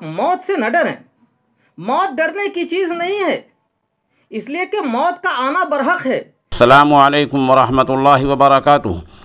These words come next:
Speaker 2: नाज़रीन, हमारी ख़बर का उन्वान है, पूरे मुल्क में अमन व शांति के साथ ईद की नमाज अदा की गई। यूपी के ज़्यादातर शहरों में ईदगाह में नमाज नहीं हुई, अलबत्ता मसाजिद में नमाज हुई है। इसी के साथ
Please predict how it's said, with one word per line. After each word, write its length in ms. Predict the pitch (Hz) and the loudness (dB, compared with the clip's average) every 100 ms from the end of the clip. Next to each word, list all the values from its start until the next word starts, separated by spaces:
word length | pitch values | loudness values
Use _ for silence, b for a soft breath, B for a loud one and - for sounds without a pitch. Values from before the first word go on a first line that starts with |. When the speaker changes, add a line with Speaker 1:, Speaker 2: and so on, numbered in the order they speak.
| b - | b 0
Speaker 2:
नाज़रीन, 640 | 117 120 135 123 139 147 | 4 6 4 2 4 4
हमारी 440 | 107 98 110 131 147 | 4 2 4 4 2
ख़बर 280 | - 135 139 | 2 2 2
का 120 | 139 | 2
उन्वान 460 | 135 127 123 131 123 | 2 4 6 6 4
है, 260 | 113 143 B B - | 0 -2 B B -6
पूरे 260 | 127 139 139 | 2 4 6
मुल्क 360 | 120 131 143 135 | 4 4 2 2
में 180 | 131 | 2
अमन 300 | 147 139 135 | 4 4 4
व 60 | 135 | 4
शांति 420 | - 131 135 147 | 4 4 2 -2
के 80 | 123 | -4
साथ 380 | 117 127 139 - - | 2 4 4 0 -2
ईद 160 | 147 131 | -2 0
की 140 | 147 | 0
नमाज 360 | 131 123 131 143 | 2 4 4 2
अदा 280 | - 139 127 | 0 2 2
की 160 | 117 92 | 2 0
गई। 260 | 87 87 B B B B - | -2 -6 B B B B -2
यूपी 380 | 110 139 139 147 | 6 6 6 4
के 240 | 147 151 127 | 6 6 4
ज़्यादातर 520 | 92 123 139 139 131 | 4 6 6 6 2
शहरों 360 | - 123 123 139 | 4 4 6 6
में 240 | 113 110 B B - | 4 2 B B 0
ईदगाह 460 | 131 123 123 120 | 2 4 4 4
में 120 | 123 147 | 4 4
नमाज 360 | 135 131 131 | 6 6 4
नहीं 220 | 120 120 | 2 4
हुई, 300 | 135 107 113 107 B - | 4 4 0 -4 B 0
अलबत्ता 480 | 127 123 123 - 135 | 2 2 2 4 2
मसाजिद 520 | 123 113 127 127 135 | 2 2 2 2 2
में 140 | 117 131 | 4 4
नमाज 340 | 120 113 117 | 4 4 4
हुई 300 | 113 92 98 78 | 4 2 2 -4
है। 240 | - - - B B B B B B - - | -8 -10 -14 B B B B B B -4 2
इसी 260 | 117 151 | 4 6
के 100 | 143 | 4
साथ 360 | - 143 143 - | 6 6 6 2